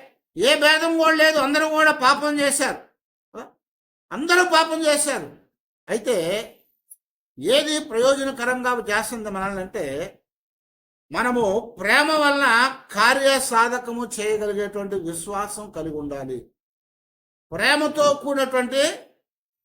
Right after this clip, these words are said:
ఆ యొక్క కార్యాలు చేయటానికి కలిగిన విశ్వాసం మనలో ఉన్నప్పుడు, అది మనకి ప్రయోజనకరంగా ఉంటది అని చెప్తున్నాడు అన్నమాట.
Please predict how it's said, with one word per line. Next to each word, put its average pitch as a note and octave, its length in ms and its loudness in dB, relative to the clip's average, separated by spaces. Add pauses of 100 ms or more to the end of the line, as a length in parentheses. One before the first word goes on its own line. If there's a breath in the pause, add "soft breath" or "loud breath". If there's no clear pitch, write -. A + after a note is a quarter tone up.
(160)
ఆ F#3+ 100 2
యొక్క G#3 180 0
కార్యాలు D#4+ 600 4
చేయటానికి C#4+ 640 0
కలిగిన C4 280 0
విశ్వాసం D4+ 640 0
మనలో C4 280 2
ఉన్నప్పుడు, A#3 880 -2 (540)
అది C4+ 160 2
మనకి D4 300 0
ప్రయోజనకరంగా C#4+ 960 2
ఉంటది A#3 440 0
అని A3 120 -6
చెప్తున్నాడు F#3 400 -10
అన్నమాట. D#3 200 -12